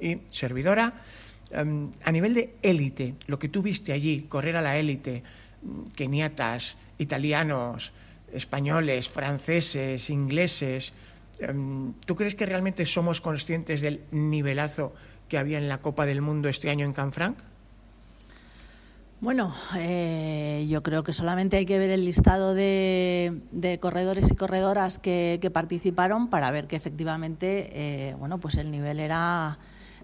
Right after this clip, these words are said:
Speaker 2: de lo mejorcito que, de lo mejorcito que tenemos en, en este deporte, ¿no? Y la verdad es que verlos en primera persona disfrutando de, de las carreras y sufriendo,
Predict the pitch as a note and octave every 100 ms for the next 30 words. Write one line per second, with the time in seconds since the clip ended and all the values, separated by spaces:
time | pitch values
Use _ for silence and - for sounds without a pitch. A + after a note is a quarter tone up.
0 | - F3 F3 E3+ E3+ D3 F#3 E3 F#3+ F#3+
1 | F#3+ F3+ F3 E3 D3+ C#3+ - F3 F3 E3
2 | D#3 - - E3+ F#3 G3 G3 F3 E3 F3
3 | D#3+ D#3 D3+ - F3+ E3+ - D#3+ D#3 G#3+
4 | A#3+ F3 G#3+ D#4+ - - - - F#3+ F#3
5 | E3+ E3+ F3 F#3+ - F#3 F3 F#3 F#3+ F#3
6 | F#3 E3+ F3+ F3+ F3+ F3 - G3 F#3 E3
7 | D#3+ - D#3+ E3 E3+ F3 F3+ F3 E3+ E3+
8 | E3+ E3+ - - E3+ E3 - E3 F3 F#3+
9 | F3+ - - E3 - D3+ E3+ F3+ F#3 G3+